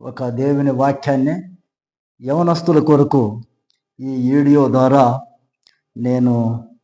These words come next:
తెలియజేయాలనేటువంటి వాక్య భాగమును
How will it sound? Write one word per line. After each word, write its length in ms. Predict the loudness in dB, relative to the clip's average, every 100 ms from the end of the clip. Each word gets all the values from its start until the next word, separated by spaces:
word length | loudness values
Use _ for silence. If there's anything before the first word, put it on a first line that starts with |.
| _
తెలియజేయాలనేటువంటి 1500 | -6 0 0 0 0 0 2 0 0 -2 -4 -4 -4 -6 -8 -12 _ _ _ _ -18
వాక్య 300 | -16 -10 -4
భాగమును 800 | -2 0 0 2 0 0 -4